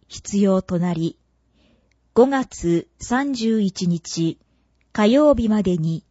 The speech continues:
民生児童課へお願いします。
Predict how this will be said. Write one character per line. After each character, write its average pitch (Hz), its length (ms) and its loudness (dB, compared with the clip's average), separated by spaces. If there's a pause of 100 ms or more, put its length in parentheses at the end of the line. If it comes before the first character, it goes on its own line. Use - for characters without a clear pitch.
(460)
民 226 240 2
生 262 320 0
児 247 180 -6
童 247 220 2
課 214 180 -4
へ 202 300 0 (180)
お 185 100 0
願 170 300 2
い 160 60 -2
し 160 180 -8
ま 165 140 -4
す。 - 240 -20